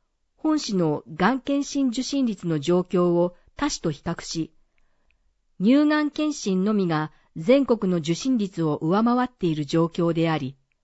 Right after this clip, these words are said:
市としてはまず全国の受診率平均値を上回ることを目標とし、これを達成後、さらなる受診率の向上に努めていく。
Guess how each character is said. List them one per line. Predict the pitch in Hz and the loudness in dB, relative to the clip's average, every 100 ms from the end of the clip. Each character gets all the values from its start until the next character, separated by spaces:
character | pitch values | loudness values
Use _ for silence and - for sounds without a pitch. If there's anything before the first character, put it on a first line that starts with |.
| _ _ _ _ | _ _ _ _
市 | - - | -12 -2
と | 294 | 0
し | - | 2
て | 226 | 2
は | 185 160 - - | 2 2 -2 -4
ま | 175 208 | -2 0
ず | 160 156 - _ _ - | -2 -4 -6 _ _ -16
全 | 156 285 320 | 0 2 4
国 | 262 220 190 | 0 0 0
の | 175 | 0
受 | 160 160 | -2 -2
診 | 190 285 285 | -2 0 0
率 | 208 - | -2 -6
平 | 143 254 269 | 0 0 0
均 | 277 269 | -2 -2
値 | - 185 | 0 0
を | 156 | 2
上 | 175 226 | 2 2
回 | 254 262 | 2 0
る | 202 | -2
こ | 185 | -2
と | 185 220 | 2 2
を | |
目 | 151 147 | 2 -4
標 | - 175 165 | -4 -2 -2
と | 165 | -4
し、 | - 156 - _ _ _ _ _ _ | -6 -8 -8 _ _ _ _ _ _
こ | - 220 | 0 2
れ | 285 | 4
を | 285 | 2
達 | 269 269 | -2 -6
成 | - 262 254 | 0 2 4
後、 | 240 240 - _ _ | 2 0 -4 _ _
さ | - 208 | 0 2
ら | - | 4
な | 240 | 4
る | 208 | 2
受 | 156 | -2
診 | 180 277 | -2 0
率 | 247 196 170 | 0 -2 -4
の | 143 | -6
向 | - 202 | 0 0
上 | 220 226 220 | 2 2 2
に | 208 | 0
努 | 202 - 185 | -2 0 0
め | 160 | -2
て | 139 | -4
い | 127 | -8
く。 | - | -12